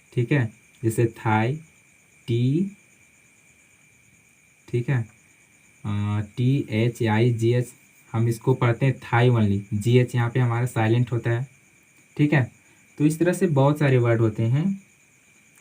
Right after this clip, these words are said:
ठीक है, जो हमारी साइलेंट होती है, जैसे ब्रूथ, बी आर ओ यू जी एच टी, ठीक है, तो यहाँ पर भी जीएच साइलेंट है, पढ़ते हैं ब्रूट, ये जीएच क्या है, साइलेंट है।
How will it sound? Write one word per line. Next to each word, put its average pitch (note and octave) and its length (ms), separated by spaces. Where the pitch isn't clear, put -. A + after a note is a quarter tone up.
ठीक C#3+ 160
है, C#3+ 200
जो A2+ 180
हमारी A2+ 480
साइलेंट A2+ 360
होती G#2 220
है, G#2 60
जैसे A#2 280
ब्रूथ, A#2 380
बी A#2 440
आर A2 300
ओ A2 340
यू A2+ 400
जी A2+ 420
एच G#2+ 340
टी, B2+ 260
ठीक C#3+ 140
है, C3+ 100
तो A#2 120
यहाँ A2+ 180
पर B2 160
भी D3 300
जीएच A#2+ 400
साइलेंट A#2+ 480
है, B2+ 180
पढ़ते A2 240
हैं A#2 140
ब्रूट, A#2+ 380
ये A2 80
जीएच B2 360
क्या D#3 160
है, F#3 180
साइलेंट G#2+ 500
है। G#2 140